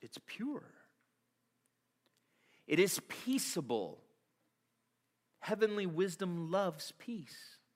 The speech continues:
It doesn't thrive on strife and conflict and suspicion and judgment. It delights in harmony. Peace is a goal,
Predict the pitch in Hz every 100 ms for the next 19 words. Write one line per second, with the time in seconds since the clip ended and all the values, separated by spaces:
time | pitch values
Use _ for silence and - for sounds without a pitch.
0 | _ _ _ _ _ _ _ _ - -
1 | - 143 117 175 208 247 208 196 202 185
2 | 165 147 143 - 165 143 - - - -
3 | _ _ _ _ _ _ _ 127 117 -
4 | 156 147 - 143 107 - - - _ _
5 | _ _ _ _ _ _ _ _ _ _
6 | _ _ - 123 - 127 - 147 - 117
7 | 101 82 _ _ _ _ _ _ _ -
8 | 117 113 135 135 98 107 90 _ _ _
9 | _ _ _ _ _ _ _ _ _ _
10 | _ _ _ _ _ - - - 170 156
11 | 165 160 196 254 - 196 170 190 202 151
12 | 107 98 - 214 226 - 185 151 139 127
13 | 185 226 185 156 170